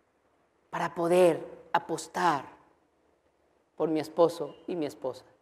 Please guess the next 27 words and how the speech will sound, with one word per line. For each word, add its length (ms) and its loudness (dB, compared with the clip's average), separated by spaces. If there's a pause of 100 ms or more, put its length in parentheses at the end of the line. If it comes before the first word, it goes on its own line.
(1000)
y 60 0
atender 680 2
lo 180 -4
que 120 -2
ella 160 0
necesita. 560 -12 (1200)
Y 80 0
la 80 8
invitación 720 4 (140)
es 180 0
especial. 500 -2 (680)
Todos 420 10
aquellos 540 2
que 100 -6
estén, 420 2 (580)
que 100 -4
tengan 340 6
el 100 4
privilegio 600 4
de 60 4
estar 340 4
con 140 -2
su 120 -2
esposo 460 2
o 80 4
su 120 -2
esposa, 400 -4